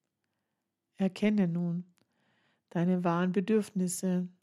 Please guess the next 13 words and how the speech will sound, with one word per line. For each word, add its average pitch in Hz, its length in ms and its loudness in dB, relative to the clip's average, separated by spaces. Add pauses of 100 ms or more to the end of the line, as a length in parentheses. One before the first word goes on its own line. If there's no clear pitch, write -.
(280)
und 190 220 2
den 180 160 2
Anteil, 180 680 -2 (840)
der 202 140 2
gesehen 196 500 2
werden 175 300 0
möchte 202 580 -2 (100)
und 185 200 -2
so 196 260 -4
auch 190 240 -2
in 196 180 0
Heilung 170 280 0
kommt. 170 480 -6